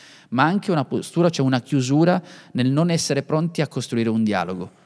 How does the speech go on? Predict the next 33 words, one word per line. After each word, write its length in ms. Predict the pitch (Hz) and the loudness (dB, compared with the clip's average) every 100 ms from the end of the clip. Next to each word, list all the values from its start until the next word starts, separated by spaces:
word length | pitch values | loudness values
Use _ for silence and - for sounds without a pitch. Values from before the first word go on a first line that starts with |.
| _ | _
Quello 200 | - 175 | 0 0
che 100 | 160 | 2
succede 340 | - 135 131 120 | -2 -2 0 0
spesso, 600 | - 117 101 - 131 147 | 0 0 0 0 -2 -2
soprattutto 640 | 147 120 113 - 170 165 | -2 -2 -2 -2 -2 0
in 60 | 131 | 0
ambito 280 | 117 110 107 | 2 2 2
business, 460 | 117 120 117 - | 0 0 -2 -4
visto 180 | 107 - | -8 -6
che 140 | 104 107 | -4 -2
delle 160 | 107 | -2
cose 240 | 110 117 110 | -2 -4 -4
di 80 | |
cui 100 | 107 | -6
stiamo 240 | 95 107 101 | -8 -8 -6
parlando, 460 | 98 107 104 104 - | -6 -4 -4 -6 -6
ma 160 | 131 151 | 0 0
anche 340 | 170 165 143 - - | 0 -2 -6 -6 -8
in, 200 | - 135 | -2 2
eh, 380 | 131 123 - - - - 98 - | 4 2 -2 -12 -20 -18 -16 -10
come 180 | 117 | -6
dire, 140 | 120 117 | -2 0
workshop 540 | 123 143 - 104 - | 2 0 0 -4 -4
di 100 | 101 | -2
marketing, 520 | 113 135 156 156 165 165 - - - - - | 0 0 0 -2 -4 -4 -12 -20 -20 -20 -4
la 140 | 131 | -2
gente 300 | 123 180 170 | 0 0 0
tende 240 | 165 160 143 | 0 0 0
a 40 | |
fare 280 | - 151 139 | 0 0 0
monologhi, 760 | 139 143 143 120 104 101 90 | 0 0 2 2 2 -2 -2
non 400 | 104 139 151 110 | -2 0 2 0
dialoghi. 640 | 104 104 98 92 82 95 | 0 0 -2 -4 -8 -10